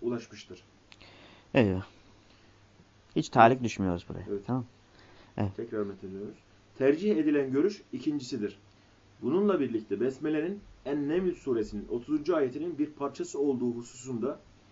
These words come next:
Speaker 1: ve Et-Tevbe suresinin baş tarafında terk edileceği üzerinde görüş birliğine varılmış, varmışlar.
Speaker 2: Buraların hepsi anlaşılmıştır. Evet.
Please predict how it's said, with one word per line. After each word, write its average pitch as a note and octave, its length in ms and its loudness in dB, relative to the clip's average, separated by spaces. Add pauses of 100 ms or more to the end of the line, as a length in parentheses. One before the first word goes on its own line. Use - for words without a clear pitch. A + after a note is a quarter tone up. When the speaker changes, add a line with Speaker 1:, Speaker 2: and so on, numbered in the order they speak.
(120)
Speaker 1:
ve - 60 -2
Et-Tevbe D3 800 0
suresinin C#3+ 580 0 (340)
baş - 220 -2
tarafında A2+ 540 -4 (320)
terk E3+ 260 -2
edileceği C3+ 680 0 (380)
üzerinde C3 460 4
görüş C#3+ 420 0
birliğine B2 400 -2 (420)
varılmış, A2 500 -4 (160)
varmışlar. A#2+ 560 -4 (260)
Speaker 2:
Buraların A#2+ 400 2
hepsi B2 340 -6 (120)
anlaşılmıştır. F#2+ 880 -6
Evet. F#2 220 2